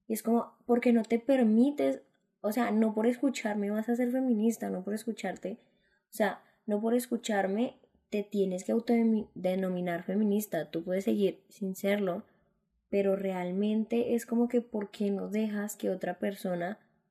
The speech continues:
trate de explicarte lo que es de forma asertiva?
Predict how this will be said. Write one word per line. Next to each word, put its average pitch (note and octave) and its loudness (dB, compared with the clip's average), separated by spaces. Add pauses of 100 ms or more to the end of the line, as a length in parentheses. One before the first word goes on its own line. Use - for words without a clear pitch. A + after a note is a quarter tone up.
(160)
trate G#3 0
de A#3 6
explicarte G3+ -2
lo A3 0
que F3 -2
es - -8 (340)
de F#3+ -2
forma F#3+ 0
asertiva? G#3+ 0